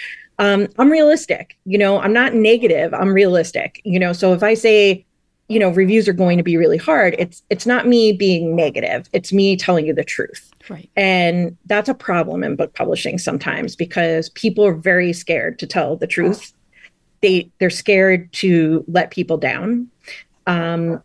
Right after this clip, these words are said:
Speaker 1: you know, they don't wanna make it seem like they don't know what they're doing. So there's a lot going on there. Um, and my goal is just to, you know, hold an author's hand through publication,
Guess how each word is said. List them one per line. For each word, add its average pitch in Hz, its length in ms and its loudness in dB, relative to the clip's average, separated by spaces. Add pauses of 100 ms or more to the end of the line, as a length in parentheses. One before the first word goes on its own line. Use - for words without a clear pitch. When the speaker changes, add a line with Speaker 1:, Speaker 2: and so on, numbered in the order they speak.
Speaker 1:
you 202 120 2
know, 165 160 0
they 185 180 0
don't 190 240 2
wanna 180 240 0
make 175 260 0
it 160 180 0
seem 190 680 0
like 160 580 -2 (320)
they 196 120 2
don't 175 160 -2
know 170 100 2
what 160 100 4
they're 151 140 -2
doing. 190 480 0 (920)
So 220 580 2
there's 247 160 2
a 269 60 2
lot 277 400 0
going 214 320 0
on 156 560 -2
there. 160 520 -4 (240)
Um, 165 600 -4 (260)
and 185 540 -2 (200)
my 247 380 2
goal 202 580 4
is 175 320 0 (100)
just 180 440 -2
to, 170 640 2 (800)
you 190 100 0
know, 170 180 2
hold 240 320 2
an 233 100 0
author's 175 340 -2
hand 151 360 -6
through 160 120 -4
publication, 147 920 -2